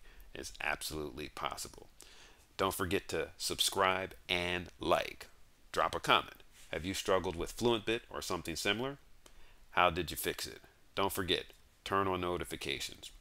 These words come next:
We're going to get this home soc lab fully operational together. Once again, my name is K D.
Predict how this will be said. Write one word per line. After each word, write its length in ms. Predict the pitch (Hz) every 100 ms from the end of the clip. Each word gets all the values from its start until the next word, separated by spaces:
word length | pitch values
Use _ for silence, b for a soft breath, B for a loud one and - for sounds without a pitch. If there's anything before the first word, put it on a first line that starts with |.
| - B B B B -
We're 160 | 90 104
going 300 | 98 101 95
to 100 | 71
get 300 | 92 92 -
this 240 | 90 -
home 240 | 85 85 80
soc 360 | - 78 -
lab 300 | 82 80 78 - - -
fully 440 | 92 87 90 87 -
operational 720 | 82 76 73 71 - - - - -
together. 440 | - 82 - - - -
Once 200 | 82 85
again, 280 | 85 101 113
my 100 | 71
name 160 | 71 73
is 120 | -
K 200 | - 67
D. 280 | 85 117